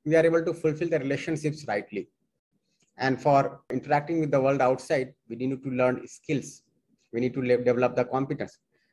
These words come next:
And for interacting with the world outside, we do need to develop the competence for our right living, which will include our expression in behavior as well as our skills in work. So try to make it out for yourself.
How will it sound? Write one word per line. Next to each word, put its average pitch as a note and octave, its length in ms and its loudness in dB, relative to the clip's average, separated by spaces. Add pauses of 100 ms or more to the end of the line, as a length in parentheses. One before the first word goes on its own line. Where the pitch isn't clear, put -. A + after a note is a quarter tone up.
(520)
And C3+ 180 -8
for D#3+ 500 0
interacting C#3+ 520 -4
with D3+ 100 -4
the C#3+ 100 0
world B2+ 320 -2
outside, C3+ 480 -4 (580)
we D#3+ 140 0
do F3+ 520 2
need D3+ 280 -2
to D3+ 80 -4
develop C#3 320 0
the C#3+ 80 2
competence A#2+ 680 -6 (480)
for A#2+ 80 0
our A#2+ 240 4
right A#2 260 2
living, A2+ 300 -6 (320)
which - 120 -12
will B2 200 -4
include B2+ 420 -2
our B2 180 4
expression B2+ 520 -2
in B2 160 0
behavior B2+ 540 -2 (240)
as A2+ 180 -4
well A#2 140 0
as A2+ 60 -2
our A2+ 340 0
skills - 500 -4
in A#2+ 140 -10
work. G#2+ 320 -4 (1700)
So C#3 100 -6
try D3 240 2
to D3 100 0
make B2+ 220 2
it C3 100 -2
out A#2+ 160 4
for A#2 140 -4
yourself. A2+ 400 -2